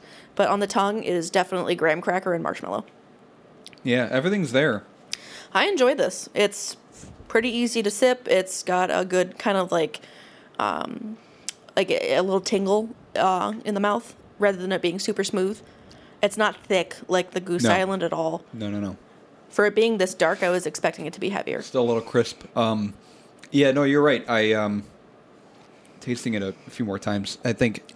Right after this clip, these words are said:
Speaker 2: definitely marshmallow you can taste right up front.
Speaker 1: Yes.
Speaker 2: And then, yeah, that, like, crumbly cookie graham sort of
Speaker 1: Mm-hmm,
Speaker 2: flavor.
Speaker 1: mm-hmm. That's good. Um, I, I don't think that I would drink a whole bottle of this.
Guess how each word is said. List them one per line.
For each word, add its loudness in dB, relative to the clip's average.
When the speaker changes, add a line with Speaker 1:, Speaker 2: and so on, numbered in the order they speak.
Speaker 2:
definitely 4
marshmallow 2
you -2
can 0
taste 0
right 6
up 2
front. 2
Speaker 1:
Yes. -4
Speaker 2:
And 0
then, 2
yeah, 4
that, -2
like, -2
crumbly 0
cookie -2
graham -2
sort -4
of 0
Speaker 1:
Mm-hmm, -4
Speaker 2:
flavor. 0
Speaker 1:
mm-hmm. -4
That's 0
good. 4
Um, 0
I, 2
I 0
don't 0
think 0
that 0
I 4
would 2
drink -2
a 4
whole 2
bottle 0
of -6
this. -2